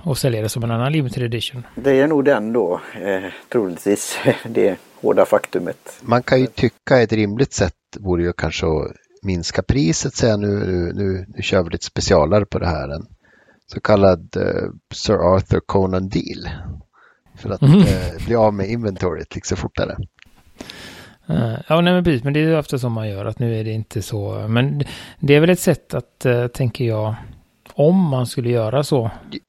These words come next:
Speaker 3: Jo, men typ Penn Store sätt, att nu är det fjolårets, eh, All-Star kvar här. Vi, vi måste
Speaker 2: Mm,
Speaker 3: bli av
Speaker 2: det
Speaker 3: med den.
Speaker 2: ja, och det köpt-, det köpte jag, för jag tycker det var jättebra deal. Alltså, jag har inget, det är ju
Speaker 1: Men jag, jag tror att, att, eh,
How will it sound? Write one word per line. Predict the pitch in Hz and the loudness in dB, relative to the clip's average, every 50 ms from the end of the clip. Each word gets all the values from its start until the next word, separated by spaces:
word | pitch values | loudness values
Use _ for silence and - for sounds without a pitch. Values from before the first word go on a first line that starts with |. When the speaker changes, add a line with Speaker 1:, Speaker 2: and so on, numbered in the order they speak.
| _ - | _ -2
Speaker 3:
Jo, | - 170 190 | 4 4 4
men | 190 202 190 | 6 4 0
typ | - 180 - _ _ _ | 0 -2 -4 _ _ _
Penn | - 165 135 123 110 104 | 2 2 2 2 2 -2
Store | - - - 110 95 92 92 | -4 -2 0 2 2 2 0
sätt, | - - - 90 80 - _ - 98 | -2 -2 -2 -4 -4 -4 _ -6 -6
att | 92 _ - | -4 _ -4
nu | 127 127 123 120 117 | -4 -2 -2 0 0
är | 110 | -2
det | 104 101 | -2 -2
fjolårets, | - 113 104 95 92 90 87 85 82 80 - - - - - - 92 | -2 -2 -2 0 2 2 2 2 0 -2 -4 -6 -10 -12 -8 -4 -2
eh, | 87 87 87 90 - | -2 -2 -2 0 0
All-Star | 95 92 87 - - - - - - | 0 0 0 0 -4 -6 -6 -6 -6
kvar | - - - - | -8 -8 -6 -6
här. | - 87 85 85 95 - | -6 -6 -8 -8 -6 -6
Vi, | 107 104 101 98 92 | -4 -2 -2 -2 -2
vi | 92 92 90 90 90 92 | -4 -4 -4 -4 -6 -6
måste | 98 101 - 101 92 90 | -6 -6 -6 -6 -8 -10
Speaker 2:
Mm, | |
Speaker 3:
bli | - - | -10 -4
av | - | 0
Speaker 2:
det | 117 147 | 0 0
Speaker 3:
med | 156 - - - - | 0 -2 -6 -12 -16
den. | - - - | -14 -2 2
Speaker 2:
ja, | 135 175 185 | 4 6 6
och | - - 151 | 4 2 0
det | 139 139 160 | 0 0 2
köpt-, | - - 170 - - | 2 2 0 0 -2
det | - - - 120 127 127 | -16 -10 -6 -6 -4 -4
köpte | - - - _ - 165 | -2 -4 -4 _ -2 -2
jag, | 185 131 - 101 98 - | -2 -2 -2 -4 -4 -2
för | 123 | -2
jag | 107 98 | -2 -2
tycker | - 131 160 | -2 0 2
det | 165 | 2
var | 160 156 | 4 4
jättebra | 151 165 - - - 104 101 110 160 | 4 2 2 0 -4 -4 0 0 0
deal. | 170 214 113 - - - - 117 | 0 0 -4 -6 -8 -12 -10 -8
Alltså, | 117 127 - 120 | -8 -6 -4 -2
jag | 117 110 110 123 | -2 0 2 2
har | 135 156 | 2 0
inget, | 160 143 127 135 135 - | -2 -4 -8 -10 -8 -8
det | 117 120 | -6 -4
är | 139 147 143 | -2 -2 -2
ju | 139 139 135 135 139 - _ _ _ - - - - - | -4 -4 -6 -8 -10 -14 _ _ _ -20 -20 -20 -12 -4
Speaker 1:
Men | - 170 151 | 0 2 4
jag, | 151 160 | 4 4
jag | 151 156 160 - | 4 4 2 2
tror | - 190 170 147 135 131 | 2 0 0 2 0 -2
att, | 135 - | -2 -2
att, | 147 131 - - | -4 -6 -4 -2
eh, | 147 | -2